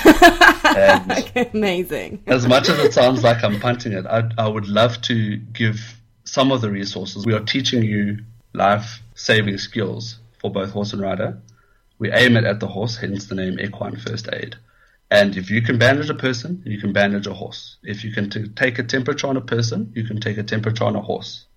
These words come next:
Speaker 1: If you can listen to a person's lung sounds with a stethoscope, you can listen to a horse's. You know, it's just, it's symbiotic.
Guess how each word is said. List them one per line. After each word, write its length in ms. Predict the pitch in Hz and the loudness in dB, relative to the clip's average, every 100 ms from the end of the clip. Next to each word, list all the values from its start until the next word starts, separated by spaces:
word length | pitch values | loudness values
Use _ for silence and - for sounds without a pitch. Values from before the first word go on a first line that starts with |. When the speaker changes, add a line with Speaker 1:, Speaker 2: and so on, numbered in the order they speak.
| _ _ _ _ _ | _ _ _ _ _
Speaker 1:
If 80 | - | -4
you 80 | 117 | 0
can 180 | 120 | 2
listen 240 | 110 117 117 | 0 0 -2
to 100 | 101 | -4
a 40 | |
person's 580 | 101 143 143 151 135 120 | -2 0 0 0 -4 -2
lung 240 | 113 117 123 | 0 2 0
sounds 340 | - 131 120 | -2 -4 -4
with 160 | 120 113 | -4 -4
a 160 | 113 | -2
stethoscope, 880 | 113 113 - 127 123 117 - 226 - | -2 -2 -4 -4 -2 -4 -6 -8 -10
you 140 | 107 | -10
can 220 | 104 104 104 | -6 -4 -2
listen 240 | 104 107 | -4 -6
to 100 | - | -6
a 60 | - | -6
horse's. 580 | - - - - - _ _ _ _ - | -8 -10 -12 -16 -20 _ _ _ _ -2
You 100 | 120 | 2
know, 100 | 120 | 2
it's 320 | 113 107 - | 2 -4 -6
just, 480 | - 120 - - - - | -2 -2 -2 -6 -10 -6
it's 220 | 117 - - - | -6 -4 -4 2
symbiotic. 500 | 131 107 98 101 | 4 4 2 -4